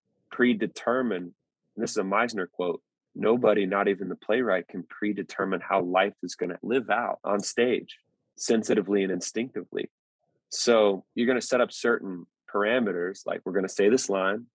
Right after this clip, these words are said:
Like, just in scripted performance is really the same as improv. There's parameters. It's like, "We're gonna yes and,"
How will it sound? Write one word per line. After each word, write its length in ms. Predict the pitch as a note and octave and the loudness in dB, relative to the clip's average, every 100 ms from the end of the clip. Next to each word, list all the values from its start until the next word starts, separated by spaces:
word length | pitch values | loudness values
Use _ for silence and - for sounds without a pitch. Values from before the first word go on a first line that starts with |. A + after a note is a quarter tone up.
| _ _ _ _ _ _ _ - | _ _ _ _ _ _ _ -6
Like, 120 | G2 | 0
just 220 | A2+ E3 - | 2 2 2
in 160 | B2 - | 2 0
scripted 500 | - - E3 C3+ - | -2 0 0 0 0
performance 460 | G#2 A2 A2+ F#2 | 0 2 2 0
is 120 | - | -4
really 180 | F#2+ F#2+ | -2 0
the 60 | F2+ | 0
same 280 | - F#2 F2+ | -4 -4 -2
as 100 | - | 0
improv. 440 | G2+ - - - | 0 0 0 2
There's 180 | - A#2+ | 4 4
parameters. 720 | - G#2 G2+ B2 - - - - | 2 2 4 4 0 -2 -10 -14
It's 120 | - | -6
like, 180 | - - _ _ _ - | -4 -4 _ _ _ -8
"We're 80 | - | -4
gonna 180 | - G2+ | 0 4
yes 300 | G#2+ G#2+ - | 4 2 0
and," 340 | G#2 G2 G#2+ | 0 -2 -8